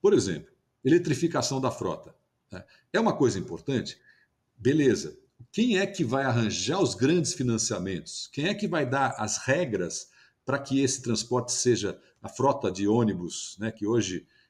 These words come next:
é, queima combustível fóssil, passa, passe a realmente andar com eletricidade? É o Ministério das Cidades.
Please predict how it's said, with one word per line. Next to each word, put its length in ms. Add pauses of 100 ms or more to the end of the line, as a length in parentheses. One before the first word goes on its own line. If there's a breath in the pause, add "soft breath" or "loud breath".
(140 soft breath)
é, 460 (400)
queima 300
combustível 640
fóssil, 520 (120)
passa, 360
passe 400
a 60
realmente 640 (240 loud breath)
andar 300
com 140
eletricidade? 640 (240 soft breath)
É 60
o 40
Ministério 400
das 120
Cidades. 580